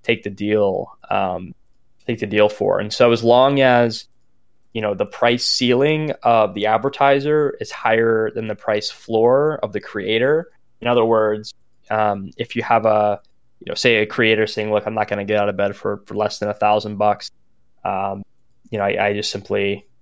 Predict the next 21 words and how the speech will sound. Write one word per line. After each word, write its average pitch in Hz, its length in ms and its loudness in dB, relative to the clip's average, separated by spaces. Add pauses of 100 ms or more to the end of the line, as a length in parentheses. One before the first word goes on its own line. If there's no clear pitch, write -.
(420)
don't - 140 2
wanna 107 180 2
do 156 220 8
it." 160 280 4 (220)
And 117 180 0
then 113 520 2 (260)
if 107 200 -8
a 104 60 -2
sponsor 110 480 0
says, 104 220 -6
"Look, 107 300 0
you 104 60 -10
know, 101 100 -8
we're, 104 240 -4
we're 107 80 -6
capped 104 320 -2
out 104 180 4
at 104 80 2
eight 107 120 0
hundred," 123 480 2
well, 107 380 2